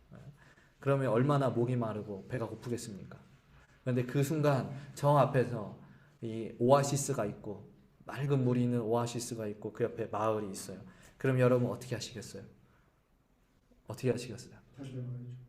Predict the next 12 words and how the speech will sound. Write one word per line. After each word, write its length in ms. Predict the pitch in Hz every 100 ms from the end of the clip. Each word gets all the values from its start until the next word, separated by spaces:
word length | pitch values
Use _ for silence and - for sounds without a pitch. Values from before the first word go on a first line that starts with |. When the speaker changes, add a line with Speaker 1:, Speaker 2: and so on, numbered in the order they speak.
| -
Speaker 1:
달려가겠죠. 720 | 117 123 113 95 95 - - - - _ _ -
네. 80 | 113 - - - - - _ _ _
눈앞에 760 | 135 147 170 170 160 131 - - - - -
내 300 | 147 180 165
지금 300 | 160 165 160
굶주림과 680 | 156 170 160 151 135 127 127
내 100 | 147
목마름을 460 | 143 165 185 170 160
해결해줄 440 | 175 160 143 143
오아시스와 640 | 123 143 160 143 - 139
마을이 400 | 127 127 135 139
있는데, 640 | 139 156 139 117 113 95 -